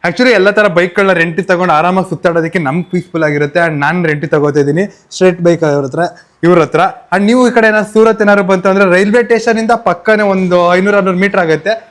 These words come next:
ಆರಾಮಾಗಿ ಬರ್ಬೋದು. ನಾನು ಇವಾಗ ನನ್ನ ಫೇವರೇಟ್ ಬೈಕು, ನನ್ನ ಹತ್ರ ಇರೋಂಥ ಬೈಕು ಬುಲೆಟ್, ಜೈ ಶ್ರೀರಾಮ್,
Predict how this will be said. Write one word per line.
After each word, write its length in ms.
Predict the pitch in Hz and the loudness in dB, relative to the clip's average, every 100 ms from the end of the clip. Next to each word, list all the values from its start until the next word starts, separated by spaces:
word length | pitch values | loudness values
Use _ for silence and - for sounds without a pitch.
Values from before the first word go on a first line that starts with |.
| _ 170 | _ 0
ಆರಾಮಾಗಿ 400 | 226 233 226 196 | 2 2 0 0
ಬರ್ಬೋದು. 380 | 180 175 190 | 0 0 0
ನಾನು 320 | 196 175 202 220 | 0 0 2 2
ಇವಾಗ 220 | 214 214 | 0 0
ನನ್ನ 260 | 151 196 | 0 -2
ಫೇವರೇಟ್ 320 | 208 220 214 196 | 2 2 2 -2
ಬೈಕು, 220 | 208 226 | -2 -2
ನನ್ನ 240 | 156 175 | -2 -2
ಹತ್ರ 160 | 202 202 | -2 0
ಇರೋಂಥ 280 | 190 180 175 | 0 -2 -2
ಬೈಕು 280 | 170 170 | -4 -4
ಬುಲೆಟ್, 420 | 170 151 165 160 190 202 _ _ 131 | -4 0 0 0 -4 -8 _ _ -2
ಜೈ 140 | 175 | -2
ಶ್ರೀರಾಮ್, 320 | 180 185 202 | 0 0 0